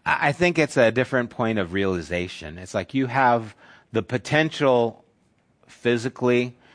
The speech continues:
but you don't see the potential in your conscience. And I think that's fair to say.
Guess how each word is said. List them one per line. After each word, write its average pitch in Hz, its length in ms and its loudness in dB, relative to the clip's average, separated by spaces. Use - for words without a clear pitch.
but 104 120 -4
you 113 520 -4
don't 110 260 -4
see 117 280 -2
the 107 120 -2
potential 95 880 -4
in 101 200 -4
your 82 480 -4
conscience. - 800 -14
And 104 120 -8
I 98 120 -6
think 98 200 -8
that's 95 260 -2
fair 85 280 -6
to 78 100 -10
say. 73 440 -8